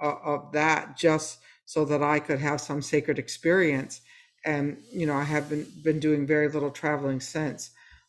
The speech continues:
Um, and, and, and that may change, but that was, that was where that took me, was like, uh, you know, that, that we'd gotten lost from our own,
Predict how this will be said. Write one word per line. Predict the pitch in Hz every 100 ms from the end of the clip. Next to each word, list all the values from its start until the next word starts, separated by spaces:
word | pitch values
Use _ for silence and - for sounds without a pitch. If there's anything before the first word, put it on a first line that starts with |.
| _ -
Um, | 151 135 135 - -
and, | 240
and, | 233 226 220
and | 220 233
that | 233
may | 220 214
change, | - 202 165 131 -
but | 160
that | 165 165
was, | 180 151 - - - _ _
that | 160 156
was | 175 147
where | 147 160 156
that | 147 143 -
took | 165 151
me, | 165 175 202 175
was | 143 143 131
like, | - 120 139 135 - - _ _ _ _ -
uh, | - - -
you | 214 180
know, | 160
that, | 151 151 151 - - -
that | 175 165
we'd | 175 160
gotten | 170 170 - 170
lost | 156 160 180 180 -
from | - 156 151
our | 139 143 -
own, | 151 151 151 151